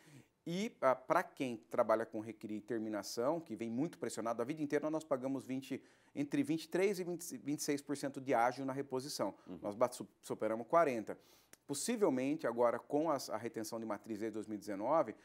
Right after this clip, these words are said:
Speaker 1: não vai ter aquele desespero pra comprar bezerro. Não vai voltar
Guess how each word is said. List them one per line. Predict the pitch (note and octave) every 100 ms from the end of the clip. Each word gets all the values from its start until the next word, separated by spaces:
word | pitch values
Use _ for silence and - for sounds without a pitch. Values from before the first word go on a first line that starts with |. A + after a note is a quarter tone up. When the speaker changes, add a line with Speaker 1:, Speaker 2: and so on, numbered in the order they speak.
| _
Speaker 1:
não | - C3+
vai | C#3
ter | C#3
aquele | D#3+ E3+ D#3
desespero | C3 G3 A3 G#3+ - C#3+ D3+ E3+
pra | D#3+
comprar | D#3+ D#3 D#3
bezerro. | D3 A2+
Não | G3+
vai | B3 G3
voltar | G3 D#3 A#2+ C#3+ F3